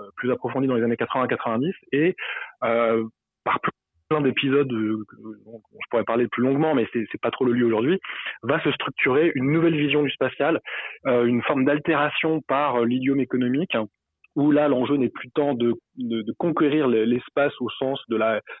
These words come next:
de la conquête de prestige, de l'intérêt national, et cetera, que de la conquête de parts de marché. Et c'est transformer finalement le, le, l'espace en vaste marché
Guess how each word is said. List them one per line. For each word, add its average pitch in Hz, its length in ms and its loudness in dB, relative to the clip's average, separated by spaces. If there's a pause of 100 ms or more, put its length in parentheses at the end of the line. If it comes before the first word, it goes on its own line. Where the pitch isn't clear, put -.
(120)
de 113 80 -2
la 113 100 0
conquête 123 340 -2
de 120 80 0
prestige, 131 720 -2
de 120 60 0
l'intérêt 117 320 0
national, 117 320 -2
et 113 120 0
cetera, 135 240 -2
que - 100 -4
de 120 300 2
la 117 100 0
conquête 131 320 -2
de 120 80 -2
parts 135 160 -2
de 135 60 2
marché. 117 180 -2 (960)
Et 120 100 2
c'est 139 80 -2
transformer 135 460 0
finalement 127 380 2
le, 113 200 2 (280)
le, 117 300 0
l'espace 135 580 0
en 113 100 0
vaste 127 320 -2
marché 117 460 0